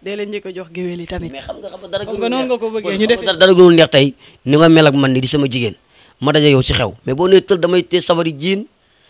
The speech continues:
Speaker 2: ne, "Ah, sama jigéen ñëw na."
Speaker 1: Man li ne si pochette bi yëpp laa lay jox.
Speaker 2: Pël bu rafet a ngi noonu. Yàqoo réew mi. Si liggéey bu rafet, wax la lu baax. Barki dem Ndiaye laa daje yow kër Biram Ndiaye, nga yëkkati ñaar fukki junni jox ma. Say nawle naan, "Ah, suñu, kon suñu doom jee ngi def lu baax." Mais kon, kon ñun, kan moo ñu gën a baax?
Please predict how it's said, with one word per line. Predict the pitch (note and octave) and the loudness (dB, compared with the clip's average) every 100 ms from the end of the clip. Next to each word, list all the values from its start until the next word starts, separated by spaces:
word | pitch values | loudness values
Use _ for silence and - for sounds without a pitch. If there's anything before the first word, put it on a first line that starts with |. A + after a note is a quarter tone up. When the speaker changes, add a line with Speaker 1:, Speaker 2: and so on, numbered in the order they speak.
| _ | _
Speaker 2:
ne, | C#3 D#3+ | -4 0
"Ah, | F3+ G3+ G3+ | 6 6 6
sama | F3+ E3 | 2 -4
jigéen | C#3+ D3+ C#3+ | 0 0 0
ñëw | C3+ A#2 | -2 -6
na." | F#2+ - | -10 -18
Speaker 1:
Man | F#3 | -16
li | G3+ | -10
ne | G#3 | -6
si | G#3 | -4
pochette | G#3+ G#3 G3 | -4 -6 -8
bi | |
yëpp | A3+ | -8
laa | G3+ F3+ | -8 -8
lay | E3+ | -12
jox. | - - | -8 0
Speaker 2:
Pël | D#3+ | 2
bu | D3+ | 2
rafet | D3+ C3+ C#3 | 2 0 -2
a | |
ngi | B2+ | -2
noonu. | B2+ A#2+ G#2+ - _ _ _ _ _ _ _ _ - | -2 -4 -8 -14 _ _ _ _ _ _ _ _ -2
Yàqoo | C#3 C#3+ D3 | 2 2 2
réew | C#3 C#3 B2 | -2 0 -2
mi. | G#2+ - _ _ _ _ _ | -6 -12 _ _ _ _ _
Si | - | -2
liggéey | D#3+ D#3 D3 | 2 4 4
bu | C3+ | 2
rafet, | B2+ | 2
wax | D3 E3 | 0 2
la | D#3+ | 0
lu | D3 | 0
baax. | C3 A2+ - - _ _ _ _ _ _ _ - | 0 -2 -6 -20 _ _ _ _ _ _ _ -6
Barki | D3+ D#3+ | -2 -2
dem | D#3 E3 D#3 | 0 0 4
Ndiaye | D#3 D3 | 4 4
laa | D3 | 4
daje | D3 D3 | 0 0
yow | D3+ | 0
kër | C#3+ D3 | 0 -4
Biram | C#3 D3 | -2 -2
Ndiaye, | C#3+ C#3 | 2 2
nga | C#3+ | 0
yëkkati | D3+ D3 | -2 0
ñaar | D#3 D#3 | 2 0
fukki | D3 C#3 | -2 -6
junni | C3+ C3 B2 C#3+ C3 | -6 -6 -6 -6 -4
jox | A#2 | -6
ma. | G#2+ A3+ - _ C#4 | -10 -18 -20 _ -2
Say | E3 | 2
nawle | E3 D#3+ D#3 | 4 2 2
naan, | D3+ | 2
"Ah, | G#3 E3 | 4 4
suñu, | C3+ C#3 | 2 -6
kon | D3 | -6
suñu | C3+ D#3 | -6 -4
doom | D#3+ E3 | -2 -2
jee | D#3+ | -2
ngi | D#3 | -4
def | D3+ | -6
lu | C#3 | -6
baax." | C3+ A#2+ - - - | -4 -6 -8 -20 -6
Mais | D#3+ | -2
kon, | F#3 E3 | 0 0
kon | G3 | 0
ñun, | G#3 F#3 | 0 2
kan | G#3+ | 2
moo | A3 | 4
ñu | F3 | 2
gën | C#3 | 2
a | |
baax? | B2 | 0